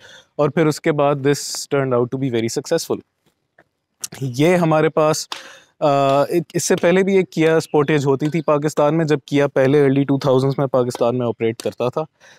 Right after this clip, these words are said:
मगर वो due to some reasons Kia packed, packed its bags and went away। अभी फिर से वो आए हैं और अब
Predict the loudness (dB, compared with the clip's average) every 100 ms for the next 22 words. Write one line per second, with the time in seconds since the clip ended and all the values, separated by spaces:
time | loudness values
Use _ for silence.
0 | _ -4 -2 2 0 0 -2 2 4 4
1 | 2 0 -2 -2 -2 0 0 -2 -2 -6
2 | -6 0 2 2 0 0 0 -2 -4 -12
3 | -12 -4 -2 0 -4 -4 -2 -2 -4 -12
4 | -16 -10 -10 -8 -10 -12 -8 -8 -6 -2
5 | 0 0 0 -4 -2 -2 0 0 2 0
6 | -4 -8 -20 -20 _ 2 2 2 -2 -12
7 | _ _ -4